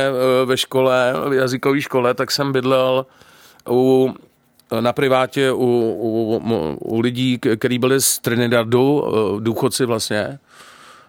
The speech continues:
A já jsem s nima chodil právě každou neděli do kostela, ale baptistického kostela. Byl jsem tam jedinej bílej.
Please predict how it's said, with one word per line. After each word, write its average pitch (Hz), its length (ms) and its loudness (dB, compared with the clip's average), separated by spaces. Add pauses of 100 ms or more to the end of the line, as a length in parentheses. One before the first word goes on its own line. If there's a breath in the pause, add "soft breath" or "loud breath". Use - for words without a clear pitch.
(160 soft breath)
A 113 460 2
já 117 120 2
jsem 143 160 0
s - 60 0
nima 143 160 2
chodil 143 240 2
právě 135 280 2
každou 139 300 0
neděli 135 360 2
do 127 140 0 (220)
kostela, 131 460 0
ale 131 140 2
baptistického 139 800 0
kostela. 127 420 0
Byl 104 120 0
jsem 117 160 0
tam 113 140 -2
jedinej 113 320 0
bílej. 107 460 -4